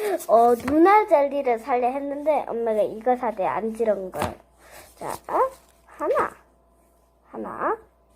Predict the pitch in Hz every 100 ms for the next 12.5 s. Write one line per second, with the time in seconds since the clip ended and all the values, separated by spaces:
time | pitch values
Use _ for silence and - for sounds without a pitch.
0 | _ _ _ _ _ _ _ _ _ _
1 | - - - 208 226 220 - _ - 220
2 | 247 208 165 - 349 427 466 466 _ _
3 | _ - _ _ - - - 220 220 208
4 | 220 - - - 269 311 302 294 311 294
5 | 262 247 269 262 220 220 233 262 269 240
6 | - 240 285 370 427 - 302 - - _
7 | _ 254 269 - 359 339 254 247 339 539
8 | - - - 269 262 247 247 254 277 254
9 | 233 233 381 - - 330 330 240 214 175
10 | 165 _ _ _ - _ - 233 226 226
11 | 233 214 202 208 320 370 - - 262 302
12 | 262 190 156 196 277